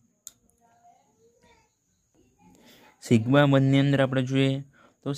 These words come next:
સિગ્મા બંધની અંદર સહસંયોજક બંધ જે છે એ આંતરકેન્દ્રીય અક્ષ ઉપર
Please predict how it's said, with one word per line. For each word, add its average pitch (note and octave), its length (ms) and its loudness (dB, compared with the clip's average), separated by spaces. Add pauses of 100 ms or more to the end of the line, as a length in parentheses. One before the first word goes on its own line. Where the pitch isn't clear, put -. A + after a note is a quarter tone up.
સિગ્મા C3 380 -2
બંધની C3+ 260 0
અંદર C3 200 -2
સહસંયોજક C3+ 580 0 (100)
બંધ B2 280 2
જે B2 60 -2 (100)
છે A2+ 120 -8 (640)
એ - 20 -2 (440)
આંતરકેન્દ્રીય C3 840 0 (120)
અક્ષ A2+ 260 -6
ઉપર A#2 260 -2